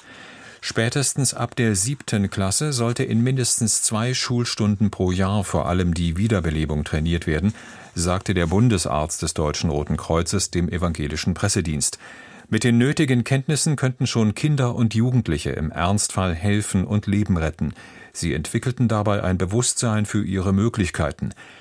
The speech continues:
Böttiger erklärte, jeden Tag stürben mehr als zweihundert Menschen in Deutschland an plötzlichem Herztod. Die Dunkelziffer sei höher.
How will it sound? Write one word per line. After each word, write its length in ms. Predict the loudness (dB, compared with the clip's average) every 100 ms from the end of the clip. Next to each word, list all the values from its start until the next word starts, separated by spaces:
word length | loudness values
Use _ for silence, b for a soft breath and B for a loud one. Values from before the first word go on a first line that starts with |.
| B B
Böttiger 420 | -4 -2 0 0 -2
erklärte, 540 | -4 -2 0 0 -2 B B B
jeden 300 | 0 2 2
Tag 220 | 0 -2
stürben 540 | -4 0 2 2 4
mehr 240 | 4 4 2
als 220 | -2 0
zweihundert 640 | -2 -2 0 0 0 -2 -2
Menschen 380 | -2 -2 -2
in 180 | 0 0
Deutschland 480 | 0 -2 0 -2 0
an 200 | 0 -2
plötzlichem 600 | 0 -2 0 -2 0 0
Herztod. 560 | 0 0 0 0 0 -4 B B B B
Die 100 | -2
Dunkelziffer 720 | 2 2 2 0 -2 -2 -4
sei 240 | -2 -2 0
höher. 380 | 4 4 2